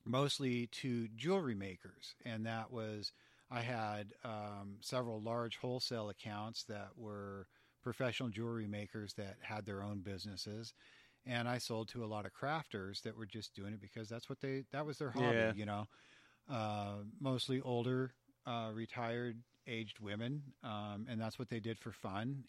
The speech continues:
Speaker 1: and, you know. So it hit me in one sense because in two thousand eight, uh, ninety percent of my wholesale jewelry accounts went away. I mean,
Speaker 2: 'Cause they were feeling the,
Speaker 1: No,
Speaker 2: the
Speaker 1: they just,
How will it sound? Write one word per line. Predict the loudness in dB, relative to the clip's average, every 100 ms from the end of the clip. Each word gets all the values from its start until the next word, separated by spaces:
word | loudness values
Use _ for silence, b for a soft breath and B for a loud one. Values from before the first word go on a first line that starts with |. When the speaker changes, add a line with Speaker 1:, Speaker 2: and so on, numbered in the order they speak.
| -8
Speaker 1:
and, | -4 -4 -4 -6 -6 -6 -8 -12 _ _ _ _ _ -8
you | -6
know. | -4 -4 -8 b b b b b
So | 6 10 10 10 6 -2 _ _ _ _ _ _ _ _ _ _ _ _
it | 0 0
hit | 0 0
me | 2 2
in | 4 4
one | 4 4
sense | 2 2 0 0
because | -2 -2 0 2 4 4 2 0 -4 -10 -6
in | -4 -2
two | -2
thousand | 4 6 6 4 0
eight, | 0 0 -2 -8 _ _ _ _ _ _ _ _ -2
uh, | 0 2 0 -2 0
ninety | 6 8 6 4
percent | 2 4 4 4 4
of | 4
my | 4 4
wholesale | 2 2 0
jewelry | 0 0 0 -2
accounts | -2 -6 -6
went | -10
away. | -12 -16 -20 _ _ _ _ _ _ _ _ _ -8
I | -4
mean, | 2
Speaker 2:
'Cause | 4
they | 8 8
were | 6
feeling | 2 0 0
the, | 0 0 6
Speaker 1:
No, | 8
Speaker 2:
the | 8
Speaker 1:
they | 8
just, | 8 4